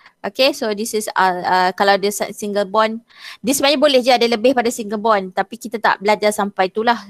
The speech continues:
So cukup sampai satu, satu bond saja,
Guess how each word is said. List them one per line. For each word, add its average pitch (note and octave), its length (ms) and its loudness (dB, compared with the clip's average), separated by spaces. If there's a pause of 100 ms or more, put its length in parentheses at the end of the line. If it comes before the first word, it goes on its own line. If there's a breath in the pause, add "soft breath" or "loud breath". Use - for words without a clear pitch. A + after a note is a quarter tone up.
So G3+ 240 -6
cukup - 400 -10
sampai G3 560 -2
satu, G3 640 -2
satu - 800 -2
bond G#3+ 400 0
saja, F#3+ 400 -4